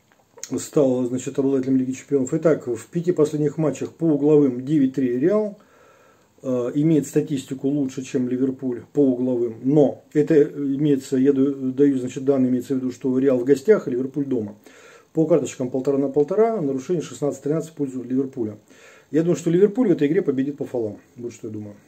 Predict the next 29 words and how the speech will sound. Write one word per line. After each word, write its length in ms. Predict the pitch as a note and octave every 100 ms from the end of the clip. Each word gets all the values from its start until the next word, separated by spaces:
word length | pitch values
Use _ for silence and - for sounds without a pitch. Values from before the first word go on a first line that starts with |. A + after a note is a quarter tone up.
| _ _ _
И, 180 | C#3 C#3+
э, 160 | D3 C3
когда 220 | D3+ D#3+
они 120 | E3
с 80 | -
Реалом 240 | D#3+ C#3+ D3+
играют, 220 | F#3 -
всегда 260 | C3+ D3
Ливерпуль 360 | C3 A#2+ - A#2+
побеждает 360 | A2 A#2+ A#2 G#2
по 80 |
фолам. 240 | - A#2 G#2+ - _ - - - _ _ _
Значит, 360 | C#3 C#3+ D#3+ D#3
э, 200 | D3+ D3
в 80 | C3+
десяти 380 | E3 G#3+ G#3 A3
матчах 340 | E3 C#3+ B2+
угловые, 480 | D3+ D3+ D3+ D3 B2+
опять 280 | C#3+ D3+ B2
же, 60 |
семь 200 | C3 D#3
три 100 | D3
в 80 | C3+
пользу 240 | D#3+ D3 F#3
Реала, 500 | A#3 A#3 G#3+ F#3+ - - - -
карточки 580 | E3 D#3 C#3 - - B2+
тоже 240 | C#3 B2
один 220 | C3 C#3 D#3
один, 380 | E3+ A3 G#3